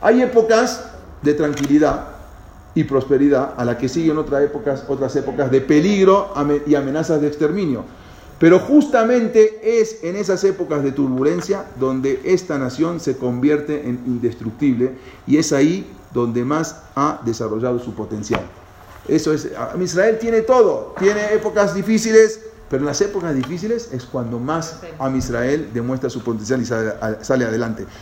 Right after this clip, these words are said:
Cuando ya se veían todo perdido, ya se acabó la expulsión de España, terminó, Kosh Baruj Hu ya estaba preparando América para que podamos venir los Yehudim donde estamos nosotros. Se acaba esto,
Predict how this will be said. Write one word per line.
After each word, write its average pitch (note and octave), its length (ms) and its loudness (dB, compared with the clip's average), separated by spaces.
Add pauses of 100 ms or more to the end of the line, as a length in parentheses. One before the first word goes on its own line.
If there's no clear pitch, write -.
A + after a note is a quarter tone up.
(260)
Cuando D3+ 260 4
ya A3+ 420 4
se E3+ 160 2
veían G3 400 2
todo A3+ 240 6
perdido, G#3 560 0 (400)
ya G#3 240 4
se F#3 100 2
acabó G3+ 320 4
la G3 80 -2
expulsión F#3 500 -2
de A3 60 6
España, G#3+ 440 0
terminó, G3 720 -4
Kosh C3 160 -2
Baruj C3 260 -2
Hu E3+ 80 0
ya C#3+ 100 0
estaba C#3 320 -2
preparando C3+ 680 -4
América B2 720 -4 (340)
para A2 200 -2
que A2+ 100 -6
podamos B2 460 -2
venir C#3+ 340 0
los C3+ 140 -4
Yehudim C#3 320 -2
donde C3 160 -2
estamos D3 280 -2
nosotros. D3 500 -2 (300)
Se G3 140 4
acaba C#4 400 6
esto, C4+ 420 4